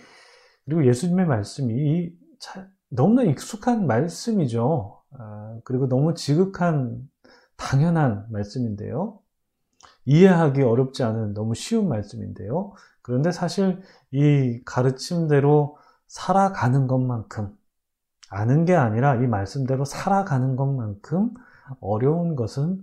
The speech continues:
없는 것 같습니다. 요즘 우리가 야고보서를 묵상하면서 이 묵상하시는 성도님들께서,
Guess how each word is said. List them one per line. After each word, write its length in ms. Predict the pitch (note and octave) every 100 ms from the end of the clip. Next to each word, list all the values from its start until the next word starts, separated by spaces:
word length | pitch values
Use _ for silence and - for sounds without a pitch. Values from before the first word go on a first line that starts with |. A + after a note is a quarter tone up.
| -
없는 340 | A2 C3 D#3+
것 100 | D3+
같습니다. 600 | A2+ - A2 G2+ E2+ G2+ _ _ - - - - - _ -
요즘 320 | C3+ C#3+ G3+
우리가 280 | D#3 E3+ F3
야고보서를 840 | C3 C3+ F#3+ F#3 F3+ F#3 E3+ E3+
묵상하면서 1040 | C#3+ A#2+ - E3 D#3+ C3+ B2+ F3 E3 A2 A2
이 40 | A2+
묵상하시는 680 | A#2 - F3 E3 D#3 D3+
성도님들께서, 1200 | D3+ - A3 A3+ F#3+ D3+ D3 B2 - A2 D3+ A#3+